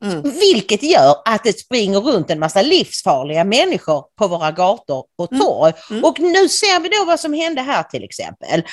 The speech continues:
Speaker 2: Och, eh, då är ju frågan, "Jaha, vad ska nu hända med Almedalen?" Det var det någon, liksom, Expressen hade skrivit om, "Jaha, ska man införa metalldetektorer?" Då säger de,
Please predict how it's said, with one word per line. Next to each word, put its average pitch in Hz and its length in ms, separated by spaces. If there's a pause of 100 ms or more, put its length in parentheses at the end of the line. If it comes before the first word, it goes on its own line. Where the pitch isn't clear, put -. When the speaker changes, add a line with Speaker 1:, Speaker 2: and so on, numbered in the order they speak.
(220)
Speaker 2:
Och, 311 300
eh, 311 240 (400)
då 339 100
är 370 120
ju 294 140
frågan, 254 480
"Jaha, 285 340
vad 285 100
ska 285 120
nu 294 280
hända 240 280
med 226 120
Almedalen?" 214 720
Det 214 60
var 233 100
det 233 100
någon, 233 280 (160)
liksom, 208 240
Expressen 220 460
hade 202 140
skrivit 202 420
om, 196 120
"Jaha, 254 300
ska 247 140
man 240 160
införa 226 340
metalldetektorer?" 185 1120
Då 170 60
säger 202 260
de, 143 80